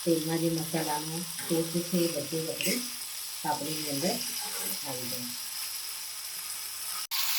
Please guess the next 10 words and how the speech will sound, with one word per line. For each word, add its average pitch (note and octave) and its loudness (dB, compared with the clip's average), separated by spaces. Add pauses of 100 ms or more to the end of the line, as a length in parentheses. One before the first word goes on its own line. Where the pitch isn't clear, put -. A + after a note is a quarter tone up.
(200)
મિત્રો, F3+ 6
આપણે F3 6 (920)
ત્રણથી F3+ 4
ચાર F3 8
મિનિટ E3+ 2
માટે E3+ 0
આપણે D#3+ -4
આને E3 -2 (720)
સારી D#3+ 4
રીતે E3+ 4